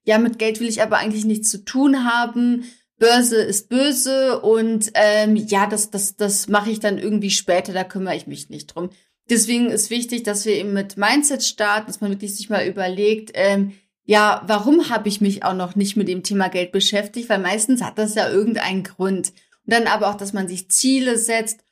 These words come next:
Und dann geht's nochmal weiter um die Basis und um die Sicherheit, dass man sich mal anschaut, was habe ich denn so an Einkommen, kann ich das noch optimieren, wie kann ich jetzt sparen?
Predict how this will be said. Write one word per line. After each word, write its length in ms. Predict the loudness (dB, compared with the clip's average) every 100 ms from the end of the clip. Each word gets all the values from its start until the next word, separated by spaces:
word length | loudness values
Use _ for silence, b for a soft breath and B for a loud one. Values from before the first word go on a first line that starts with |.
| _ _ _ 2
Und 80 |
dann 160 | 6 6
geht's 340 | 4 0 -2 -2
nochmal 360 | -2 0 0
weiter 340 | 2 0 -2 -4
um 120 | -2
die 120 | -4
Basis 720 | -2 0 2 0 -4 -4 -4
und 160 | -2 -2
um 140 | -2
die 100 | -2
Sicherheit, 800 | 0 0 0 -2 -2 -4 -2 -2
dass 140 | -4 -4
man 100 | -4
sich 140 | -2
mal 140 | 0
anschaut, 480 | 0 -2 -2 -2 -4
was 180 | -4 -4
habe 160 | -4 -6
ich 100 | -4
denn 220 | -4 -2
so 320 | 0 0 -2 B B -2
an 200 | 0 2
Einkommen, 640 | 2 2 0 -2 -2 -2
kann 220 | -4 -4 -4
ich 100 | -2
das 220 | -4 -2
noch 160 | -2
optimieren, 1040 | -2 -4 -2 2 4 4 2 -4 -4 -4 -4
wie 140 | -4
kann 180 | -2 -4
ich 120 | -2
jetzt 220 | -6 -2 -4
sparen? 760 | 0 0 2 0 -2 -8 -8